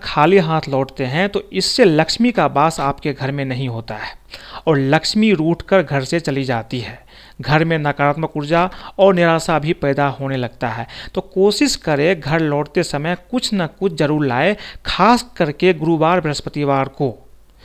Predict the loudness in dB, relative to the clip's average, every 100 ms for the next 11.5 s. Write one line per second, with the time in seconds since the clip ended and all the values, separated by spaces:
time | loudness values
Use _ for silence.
0 | -20 -20 -20 -10 2 4 8 6 4 0
1 | -4 0 2 4 2 2 2 2 -2 -6
2 | -4 0 2 2 0 0 -2 -2 -2 -4
3 | -2 0 2 2 -2 -2 -2 -2 -4 -2
4 | -2 -4 -4 -4 -2 -2 -2 -2 -4 -4
5 | -8 -12 -18 -20 _ _ _ _ -20 -18
6 | -18 -18 -20 -20 -8 0 4 6 6 4
7 | 2 0 -8 -20 -20 _ _ _ _ -6
8 | -4 2 0 0 2 2 0 -8 -6 -2
9 | -2 2 2 4 0 -2 -10 -12 -18 _
10 | -20 _ -20 -14 -6 -4 2 4 6 4
11 | 2 2 2 0